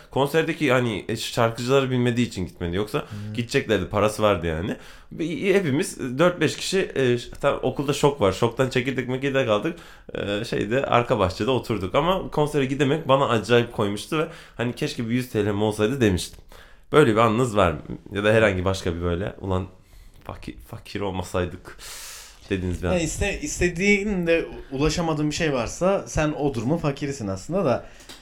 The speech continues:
Speaker 2: Yani ben şeyi hatırladım.
Speaker 1: Kıyaslayacağım
Speaker 2: Bunu, bunu
Speaker 1: arkadaşlar.
Speaker 2: söyleyince <laughs> ü-, üniversite birdeyken gene bizim, e, ev arkadaşlarımızla beraber hepimizin toplu olarak parası bitmişti aynı anda.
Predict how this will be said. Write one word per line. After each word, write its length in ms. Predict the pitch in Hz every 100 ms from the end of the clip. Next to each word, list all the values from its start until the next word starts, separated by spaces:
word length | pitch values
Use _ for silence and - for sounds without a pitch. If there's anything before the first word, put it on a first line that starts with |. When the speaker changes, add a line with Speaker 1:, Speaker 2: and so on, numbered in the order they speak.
| -
Speaker 2:
Yani 160 | 151 156
ben 320 | 220 214 147
şeyi 220 | - 175
hatırladım. 340 | 185 - 107
Speaker 1:
Kıyaslayacağım 360 | 107 110 117 120
Speaker 2:
Bunu, 100 | 180
bunu 60 | 151
Speaker 1:
arkadaşlar. 260 | 185 190 190
Speaker 2:
söyleyince 600 | 170 170 160 156 190 - 135
<laughs> 280 | 185 151 - - - - 185 -
ü-, 220 | 139 143
üniversite 680 | 160 170 180 - 165 175 120 120
birdeyken 520 | 127 139 147 117 117
gene 340 | 113 131 156 123 110
bizim, 320 | 117 123 156 151 -
e, 80 | 107 110 104 104 104 95 117
ev 80 | 131
arkadaşlarımızla 800 | 135 131 123 - 127 135 139
beraber 300 | 113 110 120
hepimizin 420 | - 127 120 117 139
toplu 300 | 120 117 117
olarak 340 | 110 117 -
parası 340 | 113 113 -
bitmişti 460 | 117 - - - 120
aynı 280 | - 101 95
anda. 220 | 95 113